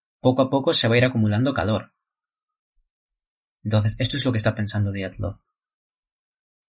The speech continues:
Tenemos que bombear y bombear agua para que el calor no se acumule dentro del núcleo. ¿Sí? Porque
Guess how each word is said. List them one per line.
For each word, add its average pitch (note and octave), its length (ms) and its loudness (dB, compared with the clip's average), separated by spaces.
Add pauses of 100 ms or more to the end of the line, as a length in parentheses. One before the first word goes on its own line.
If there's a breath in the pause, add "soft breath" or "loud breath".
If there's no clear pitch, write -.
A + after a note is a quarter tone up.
(140)
Tenemos G#2 600 -2 (360)
que G#2+ 160 0
bombear G2 500 0
y G#2+ 100 2
bombear G2 540 0
agua C3 400 -2 (320)
para G2+ 260 2
que G2 120 -6
el F#2+ 80 -6
calor A2 480 -2
no A#2 280 2
se C#3 240 0
acumule A2 640 0 (140)
dentro G2+ 440 -6
del F#2 160 -6
núcleo. - 440 -12 (2500)
¿Sí? - 360 -8 (200)
Porque G#2 420 -2